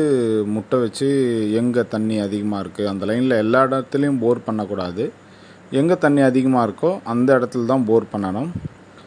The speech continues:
So, அதனால் அந்த பாயிண்ட்டை எடுத்துட்டேன். மூணாவது பார்க்குற மெத்தட் வந்து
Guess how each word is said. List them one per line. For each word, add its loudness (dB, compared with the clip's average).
So, 2
அதனால் 4
அந்த 2
பாயிண்ட்டை 0
எடுத்துட்டேன். -6
மூணாவது 4
பார்க்குற 0
மெத்தட் -4
வந்து -4